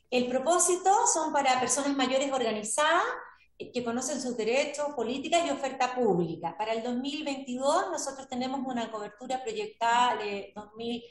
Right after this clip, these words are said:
de seis mil doscientos setenta y tres personas mayores participantes de este programa a nivel nacional,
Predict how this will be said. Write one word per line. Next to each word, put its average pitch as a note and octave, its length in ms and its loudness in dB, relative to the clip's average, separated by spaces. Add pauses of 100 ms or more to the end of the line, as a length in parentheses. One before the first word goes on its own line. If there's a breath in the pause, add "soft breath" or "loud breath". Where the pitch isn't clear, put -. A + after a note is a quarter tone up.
(360 loud breath)
de A3 80 0
seis G#3 240 2
mil C4 280 2
doscientos A#3+ 420 0
setenta G3+ 380 -8
y F#3+ 60 -10
tres A#3+ 200 -2
personas C4+ 380 -2
mayores C4 320 0
participantes B3+ 800 -4
de C#4 60 -2
este C#4 180 -4
programa C#4 580 0
a C#4 60 -4
nivel C4+ 280 -4
nacional, C#4 540 -2